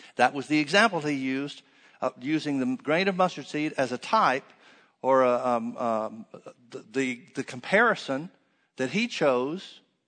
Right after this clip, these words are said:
to describe the kingdom of God, right? Now he says, "If you have a faith, if you have faith as a grain of mustard seed,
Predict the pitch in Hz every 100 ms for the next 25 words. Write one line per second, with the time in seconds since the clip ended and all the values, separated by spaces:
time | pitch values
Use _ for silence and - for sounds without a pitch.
0 | _ _ _ _ _ _ _ _ - 147
1 | - 160 151 139 175 165 156 156 113 -
2 | 110 _ - 135 170 - _ _ _ _
3 | _ _ _ _ _ 175 254 269 - 175
4 | 180 - - 170 180 190 180 214 247 190
5 | - 190 185 - 165 160 196 208 180 170
6 | - 190 180 - 175 175 170 156 165 160
7 | 143 175 - - 156 151